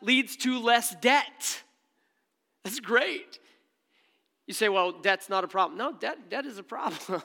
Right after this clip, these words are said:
<laughs> Debt's a problem in this country, right? Did you know that thirty-seven percent of American households have automobile debt,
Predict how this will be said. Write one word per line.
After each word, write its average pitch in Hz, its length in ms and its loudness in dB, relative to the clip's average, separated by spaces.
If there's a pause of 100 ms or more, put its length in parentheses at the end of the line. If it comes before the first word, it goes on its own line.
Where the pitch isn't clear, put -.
<laughs> - 800 -20
Debt's 208 200 -6
a - 60 -16
problem 180 400 -2
in 160 80 -6
this 165 160 -8
country, 165 600 -14 (640)
right? 180 280 -8 (800)
Did 185 120 -8
you 233 60 0
know 240 140 6
that 226 160 2 (320)
thirty-seven 247 640 4
percent 226 480 0
of 196 80 -4
American 202 460 0
households 220 920 -2 (880)
have 202 560 2 (1080)
automobile 226 580 4
debt, 220 280 -4